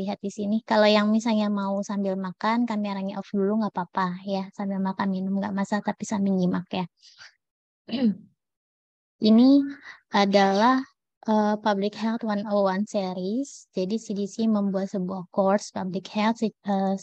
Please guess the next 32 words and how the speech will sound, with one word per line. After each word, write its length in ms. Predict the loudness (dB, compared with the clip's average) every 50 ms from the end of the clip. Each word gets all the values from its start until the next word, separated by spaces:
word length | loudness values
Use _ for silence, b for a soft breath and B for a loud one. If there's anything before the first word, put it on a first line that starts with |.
| -10 -18 -8 -4 0
yang 240 | 2 2 2 2 2
disebarkan 1400 | 2 2 2 2 2 0 -2 -4 _ _ _ _ -20 -20 _ _ _ -4 -2 0 2 4 4 2 2 0 -2 -2 -4
secara 400 | -4 -6 -4 -4 -2 -2 -2 -4
umum 480 | -4 -4 -2 -2 0 0 0 0 0
gitu 160 | -2 -4 -4
ya, 80 | -4 -2
boleh 240 | -2 -2 -2 -2 -2
diakses 400 | -2 -2 -4 -4 -6 -8 -8 -8
oleh 160 | -6 -6 -6
siapapun 720 | -6 -6 -6 -6 -6 -6 -8 -8 -8 _ -4 0 0 0
secara 280 | 0 0 -2 -2 -2 -2 -4
gratis. 880 | -4 -4 -4 -4 -6 -6 _ -4 -2 -2 -2 -2 -4 -8 -16 -20 -20 _ _
Dan, 320 | 0 0 2 0 -2 -6 B B B B B B B B _ 2
eh, 180 | 2 4 4 4 2
ada 140 | 2 4 4
note-nya 480 | 4 4 2 0 0 0 0 0 2 2
di 80 | 0
sini, 320 | 0 -2 0 0 0 2 0
di 80 | 0
slide 360 | -2 -4 -6 -6 -6 -6 -6
set 200 | -6 -6 -6 -6
is 240 | -6 -8 -10 -8 -4
in 160 | -2 0 0
the 80 | 0 0
public 360 | 0 -2 -2 -2 -2 -4 -4 0
domain. 640 | 2 2 2 4 4 4 4 2 2 2 2 2 0
Jadi 480 | 0 -2 0 0 0 0 0 0 -2 b b b b b b b -4
ini 100 | -2 0 0 -2
sifatnya 400 | -4 -6 -6 -6 -4 -2 -2 -2
public 280 | -2 -4 -4 -6 -6 -4
domain, 400 | -2 -2 0 0 0 0 0 -2
tapi 400 | -4 -6 -8 _ -6 -6 -6 -6